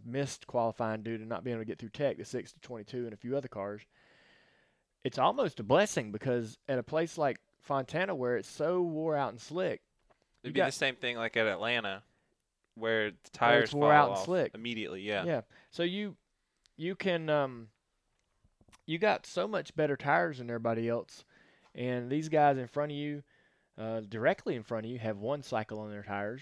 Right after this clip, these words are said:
Speaker 1: When you get into the top twenty-four, you got guys with two cycles on their tires. When you get into the top twelve, you're racing guys with three more cycles on their tires than you have.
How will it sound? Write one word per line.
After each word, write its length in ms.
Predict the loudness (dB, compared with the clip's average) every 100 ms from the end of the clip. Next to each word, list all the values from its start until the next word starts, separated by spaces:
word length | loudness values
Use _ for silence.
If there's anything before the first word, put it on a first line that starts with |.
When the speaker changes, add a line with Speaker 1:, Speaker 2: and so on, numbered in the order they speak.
| -14 _
Speaker 1:
When 160 | -14 -12
you 60 |
get 180 | -4 -4
into 180 | -2 -4
the 80 | -4
top 300 | 0 -2 -2 _ _ -12
twenty-four, 600 | -8 -8 -4 0 0 0
you 140 | -4
got 220 | -2 -2
guys 260 | 0 -2 -2
with 100 | -6
two 160 | -10 -6
cycles 380 | -6 -6 -8
on 80 | -10
their 100 | -8
tires. 320 | -4 -2 -2
When 100 | -6
you 80 | -6
get 120 | -4 -4
into 100 | -6
the 40 |
top 200 | -4 -4
twelve, 320 | -2 -2 -2 -2
you're 100 | -2
racing 320 | -2 -4 -4
guys 260 | -2 -2
with 140 | -4 -8
three 320 | -8 -6 -4
more 220 | -2 -2
cycles 420 | 0 -2 -2 -4
on 120 | -4 -6
their 100 | -2
tires 320 | 0 0 -2
than 180 | -4 -2
you 160 | -4
have. 240 | -4 -8